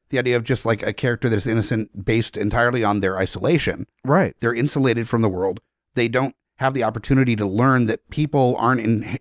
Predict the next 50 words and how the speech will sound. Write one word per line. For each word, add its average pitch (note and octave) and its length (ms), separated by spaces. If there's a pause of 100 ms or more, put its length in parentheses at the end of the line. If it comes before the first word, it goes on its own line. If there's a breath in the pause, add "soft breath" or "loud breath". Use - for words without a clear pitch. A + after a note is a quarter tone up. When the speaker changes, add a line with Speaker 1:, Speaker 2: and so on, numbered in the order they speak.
Speaker 1:
necessarily B2 500
inherently G#2+ 480
good. G2 320 (320)
It G2 100
takes, G#2+ 260
like, G2 200
will A2 440 (340)
Speaker 2:
Mm-hmm. B2+ 380
Speaker 1:
to G#2+ 320 (120)
maintain A#2+ 560
that G2 140
goodness. A2+ 460 (260)
And A2+ 180
she C#3 120
has C3 100
maintained B2 300
that A2 60
goodness A2+ 280
because A#2 260
she A#2 140
hasn't G#2+ 260
had A2 140
any G#2+ 160
real F#2+ 160
strife C3+ 340
in G#2+ 80
her F2 60
life. D#2+ 260 (120)
Speaker 2:
Right. D#3 320
So C3 200
when B2 160
it A#2 120
hits E3 180
her, G#2 140
how G#2 100
does G#2 140
she A#2 100
deal A#2+ 220
with A2 160
that? D#2+ 180 (540)
Like, A2 160
does B2+ 120
she C#3 140
do, B2+ 180
does A2+ 200
she A#2 120
dance G2+ 300
with A2 100
the A2 80
dress? B2 440